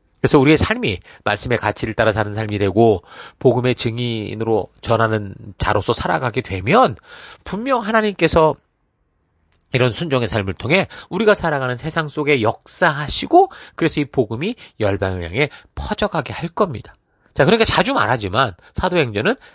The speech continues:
바울이라는 어떤 한 사람이 이방인의 사도로 그가 가는 곳마다 복음이 심어져가는 그런 이야기를 적고 있는 게 아니고요. 이미 삼위일체 하나님께서 주도하셔서 세계 도처에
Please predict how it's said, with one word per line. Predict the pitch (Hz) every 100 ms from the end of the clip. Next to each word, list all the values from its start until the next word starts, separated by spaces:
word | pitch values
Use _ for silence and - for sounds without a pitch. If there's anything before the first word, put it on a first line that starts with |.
| _
바울이라는 | - 76 92 113 143 165 143
어떤 | 98 110
한 | 151 240
사람이 | 202 151 104 87 92 123 90 - - -
이방인의 | 120 127 127 123 120
사도로 | 139 117 117 127 - - _
그가 | 117 113
가는 | - 113 131
곳마다 | 117 101 104 123 - -
복음이 | 135 120 120 117
심어져가는 | - 202 156 120 113 107
그런 | 113 117
이야기를 | 117 95 95 101 113
적고 | 85 - 123
있는 | 95 98
게 | 156 -
아니고요. | - 120 147 - 92 170 - - - 147
이미 | 151 190 101 117 -
삼위일체 | - - 214 190 -
하나님께서 | 143 139 123 110 107
주도하셔서 | - - 131 139 139 160 - - - - -
세계 | - 208 196
도처에 | - 160 - - 143 110 123